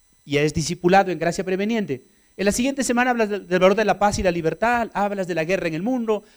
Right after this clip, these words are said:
hablas de los problemas interpersonales, la importancia de la libertad y la no cárcel, está sistematizado. La tercera semana, el valor del perdón, las relaciones interpersonales rotas, pero cuán,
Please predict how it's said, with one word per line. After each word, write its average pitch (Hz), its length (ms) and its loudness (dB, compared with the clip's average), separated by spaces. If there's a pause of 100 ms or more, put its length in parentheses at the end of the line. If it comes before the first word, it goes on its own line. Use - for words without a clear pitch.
hablas 208 280 2
de 185 60 4
los 170 140 0
problemas 180 320 -2
interpersonales, 175 800 -2 (220)
la 165 80 -2
importancia 190 520 0
de 175 80 0
la 165 100 0
libertad 160 600 0
y 156 80 -12
la 147 100 -2
no 185 180 -2
cárcel, 190 640 0 (720)
está 160 260 0
sistematizado. 170 880 0 (280)
La 170 120 -6
tercera 220 300 0
semana, 220 320 2
el 214 80 4
valor 208 260 10
del 214 160 0
perdón, 208 540 0 (720)
las 226 140 4
relaciones 196 360 -2
interpersonales 165 720 -4
rotas, 202 460 0 (320)
pero 165 160 0
cuán, 208 440 0